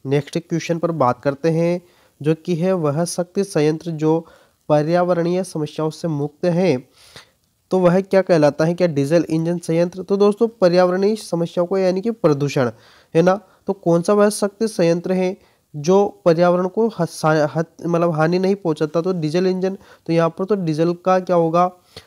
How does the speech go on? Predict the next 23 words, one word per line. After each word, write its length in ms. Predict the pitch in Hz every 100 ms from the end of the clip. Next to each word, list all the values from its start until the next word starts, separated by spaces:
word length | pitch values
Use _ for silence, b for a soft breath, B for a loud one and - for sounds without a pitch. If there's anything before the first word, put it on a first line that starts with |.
| B B _ _ _ _ 143
जलन 300 | 156 170 190
होगा, 360 | 185 175 180
यानी 280 | 165 165 175
कि 120 | 165
उसको 440 | 185 175 - 190 180
जलाएंगे 580 | 147 147 156 170 185
तो 140 | 196 180
यहाँ 240 | 170 165
से 120 | 165
धुआं 300 | 185 147 156
निकलेगा, 380 | 165 156 147 143
तो 100 | 143
ये 100 | 165
तो 120 | 175
प्रदूषण 500 | 185 147 139 147 160
का 100 | 165
कारण 260 | 165 143 147
है, 180 | 147 147
तो 120 | 147
ये 140 | 151
तो 140 | 160 180
होगा 300 | 147 131 135
नहीं। 220 | 139